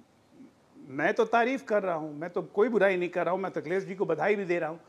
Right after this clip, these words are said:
अब आते हैं महाराष्ट्र चुनाव पे। अब महाराष्ट्र चुनाव पे इन्होंने सात कैंडिडेट घोषित कर दिए हैं,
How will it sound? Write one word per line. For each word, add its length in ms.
अब 120
आते 220
हैं 80
महाराष्ट्र 420
चुनाव 360
पे। 140
अब 100
महाराष्ट्र 460
चुनाव 260
पे 120
इन्होंने 240
सात 300
कैंडिडेट 640
घोषित 360
कर 100
दिए 220
हैं, 320